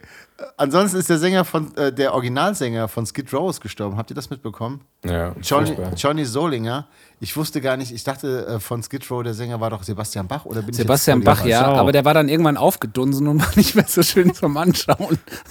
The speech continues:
Speaker 1: Aber war denn, war denn Johnny Solinger vor Sebastian Bach oder danach? Das,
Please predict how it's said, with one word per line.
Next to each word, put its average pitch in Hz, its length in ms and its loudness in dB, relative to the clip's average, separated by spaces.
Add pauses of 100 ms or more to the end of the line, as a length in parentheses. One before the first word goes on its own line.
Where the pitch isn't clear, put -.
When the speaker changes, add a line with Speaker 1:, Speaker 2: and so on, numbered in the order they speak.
(220)
Speaker 1:
Aber 131 200 4
war 135 120 6
denn, 151 180 4
war 143 280 6
denn 160 260 4
Johnny 151 240 4
Solinger 151 480 4
vor 151 500 0
Sebastian 202 500 0
Bach 180 140 0
oder 143 180 -2
danach? 120 360 -4
Das, 127 180 -10